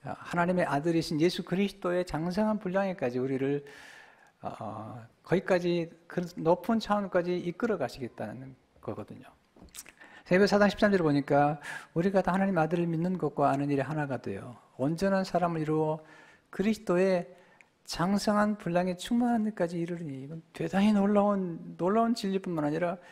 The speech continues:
깊이 묵상해야 될 진리죠. 우리를 그만큼 높은 차원으로 인도하셨다는 거죠. 여러분, 기도가 뭐죠? 기도는요, 대단한 거죠. 성삼위 하나님의 교제 속으로 우리를 초청하는 거거든요.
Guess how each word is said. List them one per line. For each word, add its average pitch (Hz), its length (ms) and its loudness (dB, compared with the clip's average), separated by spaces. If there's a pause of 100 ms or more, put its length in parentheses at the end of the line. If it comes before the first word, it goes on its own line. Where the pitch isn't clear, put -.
(240)
깊이 247 380 0
묵상해야 185 480 0
될 156 140 -6
진리죠. - 480 -10
우리를 170 280 0
그만큼 185 460 -2
높은 175 360 2
차원으로 165 600 -2 (400)
인도하셨다는 135 1300 -6
거죠. - 240 -20 (2000)
여러분, 110 140 -14
기도가 135 340 0
뭐죠? 131 440 -8 (800)
기도는요, 123 520 -6
대단한 123 600 -8
거죠. 120 400 -12 (1080)
성삼위 190 460 0
하나님의 170 840 0
교제 156 240 0
속으로 151 360 0
우리를 139 220 2
초청하는 151 440 -4
거거든요. 113 500 -10